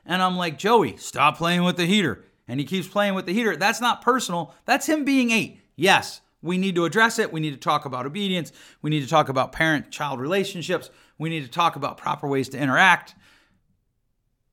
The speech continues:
We need to talk about emotional intelligence, probably. But it's not personal. That's a mindset. So many parents take their child's disobedience as a mindset.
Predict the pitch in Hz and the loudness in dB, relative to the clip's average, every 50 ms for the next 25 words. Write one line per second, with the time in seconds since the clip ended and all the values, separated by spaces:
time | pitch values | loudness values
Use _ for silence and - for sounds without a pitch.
0 | _ _ _ - 160 156 156 135 117 139 156 151 135 120 139 131 127 127 135 131 | _ _ _ -4 -2 -2 -2 -4 -2 0 0 0 2 2 0 0 0 2 0 0
1 | 120 - 127 117 110 131 151 165 165 156 143 151 143 - - 156 151 143 135 143 | 0 0 -4 -4 0 2 2 2 2 2 0 -2 -4 -4 -4 -4 -4 -4 -6 -8
2 | 131 139 139 131 117 - _ _ _ _ _ _ _ _ _ _ _ _ _ _ | -8 -8 -8 -8 -10 -14 _ _ _ _ _ _ _ _ _ _ _ _ _ _
3 | _ _ _ _ _ _ - 131 135 127 - 151 151 147 147 - - 151 135 123 | _ _ _ _ _ _ -10 -10 -10 -10 -4 0 0 0 0 0 -2 -4 -4 -4
4 | - - 98 - - - 147 156 147 170 165 165 170 175 175 175 165 147 - 131 | -4 -8 -10 -12 -4 -4 -2 -2 0 0 0 2 4 4 4 4 2 -2 -4 -8
5 | 113 - - - - 208 202 208 208 196 - - - 202 190 190 185 - - 190 | -8 -8 -8 -2 -2 0 0 0 0 -2 -4 -4 -4 -2 -2 -2 -4 -6 -6 -6
6 | 180 185 175 160 151 170 175 175 165 160 131 127 170 165 - 160 135 151 165 156 | -4 -4 -6 -6 -6 -2 0 0 0 0 -2 -4 -8 -6 -6 -6 -4 -2 -2 0
7 | 151 139 120 - - - _ - - _ _ _ 147 156 139 143 135 139 147 151 | -2 -2 -4 -6 -12 -20 _ -20 -20 _ _ _ -6 -4 -4 -4 -4 -2 0 0
8 | 156 156 151 143 - 117 98 - | 0 0 -2 -4 -6 -8 -10 -10